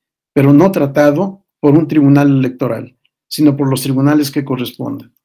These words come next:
Y si no hay tribunal, bueno, habrá medios, habrá vías jurídicas para poder hacer valer esos derechos. No, yo creo que estamos mal. Para mí, no hemos leído correctamente el párrafo primero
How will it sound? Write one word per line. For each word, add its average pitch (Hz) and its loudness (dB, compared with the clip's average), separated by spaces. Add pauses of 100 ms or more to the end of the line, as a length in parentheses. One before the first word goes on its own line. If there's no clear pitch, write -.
(340)
Y 160 2
si 151 4
no 156 6
hay 202 0
tribunal, 175 0
bueno, 233 -4 (380)
habrá 160 -2
medios, 165 2
habrá 143 -2
vías 147 -2
jurídicas 190 -4
para 131 -6
poder 143 -2
hacer 147 -4
valer 139 -2 (280)
esos 143 -2
derechos. - -8 (1080)
No, 196 -2
yo 196 2
creo 196 2
que 165 -2
estamos 151 0
mal. 117 -4 (1040)
Para 139 0
mí, 226 2
no 156 2
hemos 190 0
leído 170 0
correctamente 160 -2
el 120 -4
párrafo 156 -4
primero 160 2